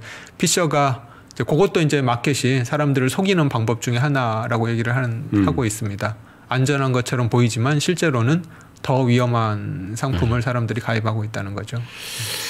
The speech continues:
Speaker 2: 그러니까요. 그 저는 예전에 아이비를 많이 했잖아요.
Speaker 1: 네.
Speaker 2: 기업금융 많이 했는데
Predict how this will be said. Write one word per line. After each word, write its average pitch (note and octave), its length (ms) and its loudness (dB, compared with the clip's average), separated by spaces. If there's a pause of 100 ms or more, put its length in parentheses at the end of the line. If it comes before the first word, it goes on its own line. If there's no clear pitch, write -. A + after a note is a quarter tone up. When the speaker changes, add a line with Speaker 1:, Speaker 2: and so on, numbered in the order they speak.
(260)
Speaker 2:
그러니까요. F2 580 0 (840)
그 A#2 160 2
저는 B2 360 2
예전에 G2+ 320 4
아이비를 A#2+ 500 2
많이 F2+ 220 2
했잖아요. E2 800 -4
Speaker 1:
네. G2+ 320 0
Speaker 2:
기업금융 G2+ 440 2
많이 F2 220 0
했는데 E2+ 420 -2